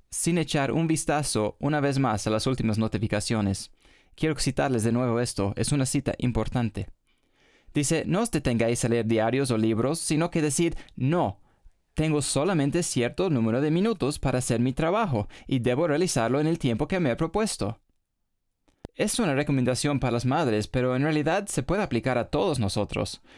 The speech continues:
El concepto de concentración, centrarse intencionadamente en algo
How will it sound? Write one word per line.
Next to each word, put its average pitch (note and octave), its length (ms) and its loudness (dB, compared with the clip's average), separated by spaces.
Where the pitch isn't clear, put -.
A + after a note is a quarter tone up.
El C#3 140 -2
concepto F3 460 0
de D3 100 2
concentración, D3 880 0
centrarse C#3+ 840 0
intencionadamente D3 1120 0
en B2 60 2
algo A#2 380 0